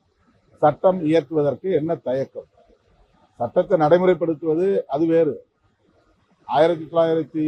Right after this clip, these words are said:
எண்பத்தி ஒன்பதிலே வன்கொடுமைகள் தடுப்பு சட்டம் வந்தது. ஆனால் அதை நடைமுறைப்படுத்துவதற்கே பத்து, பதினைந்து ஆண்டுகள் பிடித்தன. அது பற்றி திரும்ப திரும்ப வலியுறுத்தி போராட்டங்களை நடத்திதான்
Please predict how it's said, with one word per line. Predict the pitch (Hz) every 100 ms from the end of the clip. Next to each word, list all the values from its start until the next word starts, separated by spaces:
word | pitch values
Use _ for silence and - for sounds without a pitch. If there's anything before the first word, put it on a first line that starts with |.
| 147
எண்பத்தி | 156 151 160
ஒன்பதிலே | 156 151 165 160
வன்கொடுமைகள் | 147 165 165 160 156
தடுப்பு | 151 147 143
சட்டம் | 147 - 143
வந்தது. | 151 139 107 _ _ _ _ _ _ _ _ -
ஆனால் | 143 180 190
அதை | 170 156
நடைமுறைப்படுத்துவதற்கே | 151 185 202 190 190 185 185 175 160 180 185
பத்து, | 170 170 156
பதினைந்து | 160 165 156 147
ஆண்டுகள் | 165 165 160
பிடித்தன. | 143 135 120 107 - _ _ _ _ _ _ _ _ -
அது | 131 127
பற்றி | 147 165 165 147 113
திரும்ப | - 156 151
திரும்ப | 156 160 165
வலியுறுத்தி | 143 151 147 139 160 -
போராட்டங்களை | 139 151 151 147 143 131
நடத்திதான் | 139 135 135 151